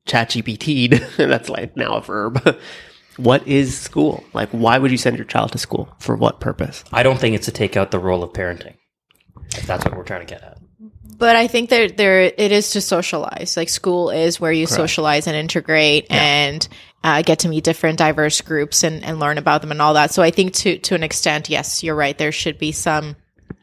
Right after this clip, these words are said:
Speaker 3: um, maybe not taking it off the parents' hands completely, but still, uh,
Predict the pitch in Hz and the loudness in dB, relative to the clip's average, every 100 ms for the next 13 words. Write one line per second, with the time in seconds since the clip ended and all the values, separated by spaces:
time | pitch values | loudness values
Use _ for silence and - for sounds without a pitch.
0 | _ _ - - - 185 160 156 - _ | _ _ -12 -10 -6 -2 -2 -6 -16 _
1 | _ 214 226 226 196 220 202 185 170 165 | _ 2 4 2 0 -4 -4 0 0 -2
2 | 151 175 156 151 180 151 165 - - 208 | -4 -4 -4 -4 -4 -4 -4 -10 0 0
3 | - 175 170 151 - 180 156 156 - - | 2 0 0 0 0 2 2 2 -6 -20
4 | - _ _ _ - - 175 156 | -20 _ _ _ -12 -2 0 0